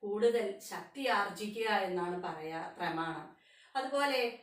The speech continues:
ഇതെന്ന് പറയുമ്പോൾ ദക്ഷിണായന കാലത്താണ് നമ്മൾ ആചരിക്കുന്നത്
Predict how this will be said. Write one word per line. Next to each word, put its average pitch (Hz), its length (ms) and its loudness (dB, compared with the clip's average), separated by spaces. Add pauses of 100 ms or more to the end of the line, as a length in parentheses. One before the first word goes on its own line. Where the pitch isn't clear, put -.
ഇതെന്ന് 285 380 0
പറയുമ്പോൾ 269 420 2
ദക്ഷിണായന 285 880 4
കാലത്താണ് 240 640 4
നമ്മൾ 214 460 2
ആചരിക്കുന്നത് 190 1000 2